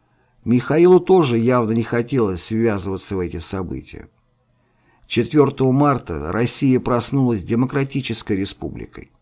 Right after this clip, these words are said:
Комитет Государственной Думы стал временным правительством под председательством князя Львова, который не имел чёткой партийной привязки, а был либералом вообще. Сегодня любят проклинать большевиков, якобы свергнувших законное правительство.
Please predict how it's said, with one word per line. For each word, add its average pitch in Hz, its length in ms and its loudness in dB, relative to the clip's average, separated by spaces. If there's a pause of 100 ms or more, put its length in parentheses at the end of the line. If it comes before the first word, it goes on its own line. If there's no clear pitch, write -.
(840)
Комитет 143 480 4
Государственной 147 640 2
Думы 131 400 2
стал 120 400 0
временным 123 540 2
правительством 110 800 -2
под 117 240 -2
председательством 113 760 -4
князя 104 400 -2
Львова, 120 500 0 (640)
который 131 460 0
не 143 160 4
имел 139 300 2
чёткой 131 480 -2
партийной 113 560 -2
привязки, 123 680 -2
а 90 160 -4
был 110 320 -2
либералом 107 800 -2
вообще. 90 580 -8 (680)
Сегодня 160 640 4
любят 151 380 6
проклинать 139 560 2
большевиков, 135 880 0
якобы 107 460 -2
свергнувших 113 640 -2
законное 98 600 -4
правительство. - 760 -8